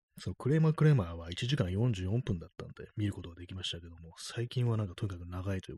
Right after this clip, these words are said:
ことで、やっぱその、ちょっとあの、リハビリ的に昔の映画からなんかそういうね、映画鑑賞始めていくっていうのがいいかと思いました。やっぱどうもね、あの、その、ね、どうも新しいの見ないといけないなんて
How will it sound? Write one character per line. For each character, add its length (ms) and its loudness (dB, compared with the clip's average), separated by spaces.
こ 60 -8
と 60 -8
で、 80 -8
や 60 -6
っ 20 -20
ぱ 100 -6
そ 140 -2
の、 540 0
ち 80 -6
ょ 20 4
っ 20 4
と 100 -4
あ 40 -6
の、 140 -8
リ 100 2
ハ 140 4
ビ 100 6
リ 100 6
的 220 4
に 60 6
昔 380 4
の 120 8
映 60 8
画 120 6
か 100 4
ら 60 4
な 80 4
ん 40 2
か 120 -6
そ 140 -4
う 60 0
い 40 -2
う 40 -4
ね、 340 -8
映 120 0
画 80 2
鑑 160 0
賞 140 -4
始 100 -4
め 80 -2
て 100 -4
い 60 -4
く 100 -4
っ 20 -2
て 120 -8
い 20 -2
う 20 -4
の 60 -8
が 60 -8
い 40 -8
い 40 -10
か 120 -10
と 40 -10
思 100 -12
い 40 -10
ま 80 -12
し 100 -8
た。 80 -12
や 60 -14
っ 20 -20
ぱ 80 -10
ど 100 2
う 40 4
も 120 0
ね、 80 -8
あ 100 -10
の、 140 -8
そ 120 -10
の、 80 -8
ね、 140 -10
ど 80 -4
う 60 0
も 100 -4
新 220 2
し 140 2
い 20 12
の 80 8
見 120 8
な 120 8
い 80 0
と 120 -4
い 40 -4
け 120 0
な 120 2
い 40 0
な 100 -6
ん 40 -14
て 220 -6